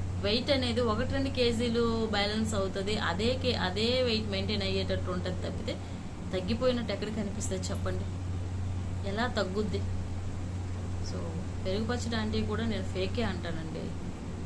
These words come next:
ఇన్-, అసలు వాళ్ళ లాంటి వాళ్ళని నమ్మడం మనది తప్పు. అది ఫేక్ అంతా. ఫేక్ అని నేను చెప్తాను. మరి ఈవిడ ప్రూఫ్ ఎందుకు పెట్టట్లేదు? ప్రూఫ్ only నేను తిన్నాను, అది తిన్నా, అది తినలేదు, ఇది తినలేదు, అది ఇది అని చెప్తున్నారే తప్పితే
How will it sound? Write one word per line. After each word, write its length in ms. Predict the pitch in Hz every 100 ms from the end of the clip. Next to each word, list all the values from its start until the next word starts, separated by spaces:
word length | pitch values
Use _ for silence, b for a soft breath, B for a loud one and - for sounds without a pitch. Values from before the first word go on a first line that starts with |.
| - -
ఇన్-, 120 | 185 -
అసలు 440 | 185 254 254 294
వాళ్ళ 560 | 214 175 196 254 277 262
లాంటి 540 | 240 240 254 269 262
వాళ్ళని 460 | 247 220 214 226 220
నమ్మడం 460 | 190 190 208 226
మనది 340 | 190 175 202 226
తప్పు. 600 | 185 - - - - - - - - - - - 185
అది 140 | 247
ఫేక్ 500 | 226 - 233 - -
అంతా. 560 | 196 180 - 180 - - -
ఫేక్ 280 | 214 214 -
అని 120 | 247
నేను 180 | 233 220
చెప్తాను. 580 | 214 - - 175 - 214
మరి 320 | 208 220 214
ఈవిడ 180 | 220 226
ప్రూఫ్ 360 | 269 247 269 311
ఎందుకు 260 | 285 294
పెట్టట్లేదు? 540 | 254 240 247 240 233 226
ప్రూఫ్ 360 | 220 269 -
only 260 | 247 247 247
నేను 180 | 233 226
తిన్నాను, 460 | 220 220 226 226
అది 220 | 226 214
తిన్నా, 260 | - 233 226
అది 220 | 208 202
తినలేదు, 420 | 220 226 220 214
ఇది 240 | 233 214 214
తినలేదు, 400 | 226 214 214 233
అది 240 | 208 226
ఇది 180 | 226 214
అని 100 | 220
చెప్తున్నారే 540 | 208 202 - 220 220
తప్పితే 480 | 208 180 - 208 247